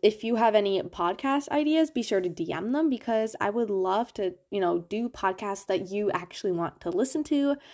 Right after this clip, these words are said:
Um, 'cause most of my podcasts that I decide to record are coming from my personal experience, my life, and whatnot. So I feel like it's important to also do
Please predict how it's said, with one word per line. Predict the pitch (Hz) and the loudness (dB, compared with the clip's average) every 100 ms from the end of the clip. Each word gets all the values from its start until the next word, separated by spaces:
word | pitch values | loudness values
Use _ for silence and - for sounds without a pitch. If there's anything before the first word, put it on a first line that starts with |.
| - _ 190 | -20 _ -2
Um, | 185 196 | -2 -2
'cause | 247 254 | -2 2
most | 370 440 | 2 0
of | 392 | -2
my | 311 | -2
podcasts | - 214 214 - 214 202 - | -4 -6 -6 -6 -8 -6 -6
that | 190 | -4
I | 185 185 | -2 -2
decide | 180 185 180 | -2 -4 -4
to | - | -4
record | 175 - 175 175 | -6 -2 0 2
are | - | 0
coming | - 196 185 | -4 -2 -4
from | 180 175 175 | -2 -4 -2
my | 175 175 | 0 0
personal | 180 196 202 208 180 | -2 -6 -6 -4 -4
experience, | 135 - 339 339 320 320 | -6 2 4 4 2 -4
my | 185 175 | -6 -2
life, | 226 254 - - - - - - | 0 0 -4 -14 -20 -20 -8 2
and | 247 | 4
whatnot. | 240 247 233 - | 4 2 0 -2
So | - - 185 185 | -4 2 4 4
I | - 180 | 0 -2
feel | 185 180 | 0 0
like | 180 | -2
it's | 190 - | -8 -8
important | 180 - 175 175 175 - | -8 -4 -4 -4 -8 -6
to | - 180 175 170 - _ _ _ _ _ _ _ - - | 2 4 4 2 -6 _ _ _ _ _ _ _ -20 -4
also | 240 240 247 220 | -4 2 2 2
do | 185 190 190 185 | 2 4 4 4